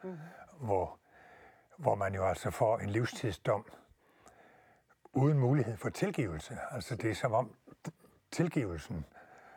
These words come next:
Speaker 2: og det vil sige accepten af, at mennesker kan fejle, men de kan godt have en værdi alligevel. Det er noget, der er væk fra
Speaker 1: Ja.
Speaker 2: den offentlige debat i hvert fald.
Speaker 1: Og, og det, for mig at se, har det jo at gøre med,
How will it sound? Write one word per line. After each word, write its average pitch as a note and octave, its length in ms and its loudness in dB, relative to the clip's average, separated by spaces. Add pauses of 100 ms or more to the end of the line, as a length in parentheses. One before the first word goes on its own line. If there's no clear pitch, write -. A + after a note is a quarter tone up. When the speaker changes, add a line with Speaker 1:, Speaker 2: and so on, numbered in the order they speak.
(1000)
Speaker 2:
og - 200 0
det B2 100 4
vil A#2 80 2
sige - 280 -2
accepten - 760 -2
af, A2 340 0 (920)
at - 140 -2
mennesker A2+ 460 2
kan - 180 -2
fejle, G#2 480 0 (840)
men A2+ 200 0
de - 140 -2
kan G#2+ 120 0
godt A2+ 200 2
have B2 140 4
en G2 100 -2
værdi G2+ 320 0
alligevel. F#2 500 -4 (880)
Det D3 120 4
er C3+ 40 2
noget, A2 240 2
der F2+ 160 0
er D#2+ 140 -4 (960)
væk - 360 0
fra - 180 2
Speaker 1:
Ja. D#4 60 4
Speaker 2:
den - 80 -6
offentlige A2 340 2
debat B2+ 340 2
i A#2 40 -2
hvert E2 240 -2
fald. - 200 -12 (360)
Speaker 1:
Og, - 140 6 (120)
og B3 140 -2
det, F#4+ 80 6 (480)
for C#4+ 120 4
mig B3+ 260 4
at - 60 4
se, B3 240 2
har A#3 160 0
det A3 160 0
jo G#3+ 60 4
at G#3 80 0
gøre B3 220 2
med, A#3+ 300 4